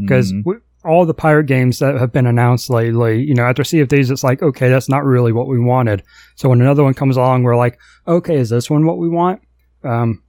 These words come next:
Speaker 1: and what I will say about Atlas, I have not played it, but I've watched probably ten hours of it, um,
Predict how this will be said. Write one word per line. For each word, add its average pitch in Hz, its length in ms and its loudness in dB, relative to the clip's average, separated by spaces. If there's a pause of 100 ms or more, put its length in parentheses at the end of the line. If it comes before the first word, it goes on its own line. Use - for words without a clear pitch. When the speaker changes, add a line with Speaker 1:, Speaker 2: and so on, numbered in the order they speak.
(240)
Speaker 1:
and 156 200 2
what 170 100 2
I 160 80 4
will 170 200 -2
say 180 180 -2
about 151 260 0
Atlas, 123 320 -2
I 127 120 -2
have 135 200 2
not 175 220 0
played 127 260 0
it, - 100 -6
but 127 120 0
I've 113 200 0
watched 127 460 -4 (460)
probably 131 400 0
ten 135 360 0
hours 123 520 2
of 117 260 -2
it, - 180 -4 (420)
um, 110 500 -2